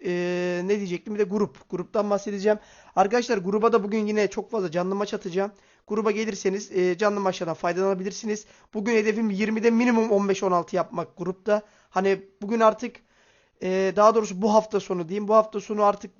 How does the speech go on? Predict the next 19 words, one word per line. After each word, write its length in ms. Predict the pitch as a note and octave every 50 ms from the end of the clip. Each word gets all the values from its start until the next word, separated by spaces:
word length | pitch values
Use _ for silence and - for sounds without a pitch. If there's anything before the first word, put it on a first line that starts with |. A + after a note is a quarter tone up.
| F#3+ - -
e, 300 | F#3+ F#3 F#3 F#3 E3+ F3+
Dünya 180 | G3+ G#3 G#3
Kupası 340 | G3+ - - G#3+ G3+ - F#3
arası 180 | F3+ F#3+ F3+ F3+
falan 280 | - G3 F#3 G3+ G3+
filan 360 | G3 - G#3 G3+ G3+ F#3+ F#3
var. 160 | F#3 G#3 A#3 - - _ _ _ _
Güzel 320 | - F#3 G3+ A3 G#3+ G3+ G3
bir 40 |
şeylerle 520 | F#3+ - - A3+ G#3+ G#3+ A#3 A3+ A3 G#3 E3+
Dünya 240 | F#3+ G3 G3 F#3+ F#3+
Kupası'na 340 | - - F#3+ F#3 - G3+
girelim. 400 | F3+ F#3 F#3 F#3+ A3+ C4+ B3+ A#3
Ki 220 | - - A#3+ A3+ F3+
Dünya 280 | G#3 A3 A3+ A#3 A#3
Kupası 320 | A#3 A#3 A#3 A3 - - G#3+
maçlarına 400 | G#3 G#3+ G3+ - B3 A#3+ B3+ B3
da 80 | A3+
zaten 420 | F#3+ G3+ G3+ G3+ G3 A#3 B3+ C#4